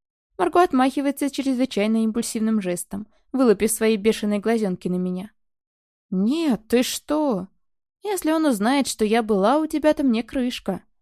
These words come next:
Я и так опустилась в его глазах ниже плинтуса. Так что будет здорово, если ты не разболтаешь ему о том, что я приходила к тебе».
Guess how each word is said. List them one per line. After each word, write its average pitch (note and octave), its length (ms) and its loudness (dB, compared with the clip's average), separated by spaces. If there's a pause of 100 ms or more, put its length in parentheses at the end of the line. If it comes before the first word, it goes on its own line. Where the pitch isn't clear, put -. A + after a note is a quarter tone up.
(200)
Я A3 260 4
и A3+ 40 4
так C4+ 320 -2
опустилась G#3+ 540 0
в - 40 -8
его G3+ 220 0
глазах G3+ 380 2
ниже F#3+ 220 0
плинтуса. G3 580 -6 (540)
Так G4 180 -2
что - 160 -2
будет G3+ 320 0
здорово, E4 440 0
если D#4+ 320 0
ты D4 120 -2
не D4 140 2
разболтаешь C#4 680 0
ему G#3 160 0
о A3 60 0
том, C4 180 -2
что - 180 -6
я C#4 120 0
приходила A#3+ 540 -2
к - 80 -20
тебе». G3 320 -14